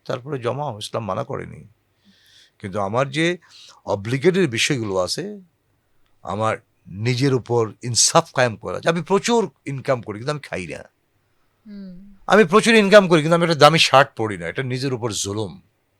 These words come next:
Speaker 1: আমার ইনকাম আছে, হালাল ইনকাম আছে, আমি একটা দামি জুতা পরি না, এটা নিজের উপর জুলুম। নিজের অধিকার আছে, আমার মা বাবার অধিকার আছে, তাদেরকে দেখা, আমার ওয়াইফ, ছেলে মেয়ে, আমার পাড়া প্রতিবেশী, আমার আত্মীয় স্বজন,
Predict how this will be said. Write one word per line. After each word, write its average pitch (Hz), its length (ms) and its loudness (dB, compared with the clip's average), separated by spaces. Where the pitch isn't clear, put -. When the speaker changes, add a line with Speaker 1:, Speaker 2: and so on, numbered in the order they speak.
Speaker 1:
আমার 180 160 4
ইনকাম 190 380 6
আছে, 123 180 2
হালাল 170 280 6
ইনকাম 165 280 2
আছে, 131 120 0
আমি 123 100 0
একটা 127 120 -4
দামি 127 260 -2
জুতা 110 260 -4
পরি 87 280 -10
না, - 280 -18
এটা 135 140 -4
নিজের 123 260 -2
উপর 113 200 -8
জুলুম। 90 360 -12
নিজের 117 260 -4
অধিকার 98 340 -6
আছে, - 240 -10
আমার 131 200 2
মা 110 200 2
বাবার 104 260 2
অধিকার 85 420 -10
আছে, 67 260 -14
তাদেরকে 107 380 -6
দেখা, 87 320 -10
আমার 120 320 0
ওয়াইফ, 107 360 -2
ছেলে 101 260 -4
মেয়ে, 85 260 -12
আমার 131 200 -2
পাড়া 127 240 -2
প্রতিবেশী, 87 480 -14
আমার 147 240 4
আত্মীয় 123 280 0
স্বজন, 69 320 -12